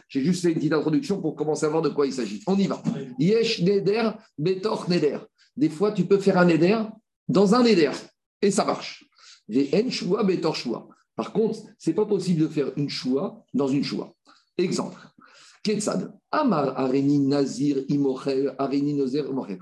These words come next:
Bon, là, c'est, là, il a lié le fait de devenir Nazir, en fait, qui m'a mangé, mais c'est pas important. On peut très bien dire, il y a un monsieur, il dit deux fois de suite,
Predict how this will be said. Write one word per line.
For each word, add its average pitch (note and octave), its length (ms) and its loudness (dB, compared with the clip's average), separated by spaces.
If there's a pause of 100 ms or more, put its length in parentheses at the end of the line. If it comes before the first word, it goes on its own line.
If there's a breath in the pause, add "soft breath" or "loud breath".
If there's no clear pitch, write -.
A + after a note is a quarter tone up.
(240 loud breath)
Bon, E3 140 2
là, G3 160 4
c'est, E3+ 320 4
là, F#3 120 4
il F3 120 4
a E3 80 6
lié F3+ 220 4 (160)
le G#3 100 2
fait F3 160 -2
de D#3 140 0
devenir D#3+ 260 0
Nazir, D#3 300 0
en - 40 -6
fait, D#3 140 -4
qui - 120 -8
m'a D#3 100 -2
mangé, D#3+ 360 0 (240 soft breath)
mais - 60 -4
c'est - 140 -2
pas F3+ 100 0
important. C#3 420 -2 (200 loud breath)
On B2+ 60 0
peut E3+ 100 2
très - 160 0
bien F3 160 4
dire, F3+ 140 2
il F3+ 60 4
y F#3 40 4
a F#3 80 4
un - 20 2
monsieur, F3 480 0
il D#3 140 -2
dit D3+ 120 -6
deux D3 120 0
fois E3 160 -2
de - 60 -14
suite, - 240 -8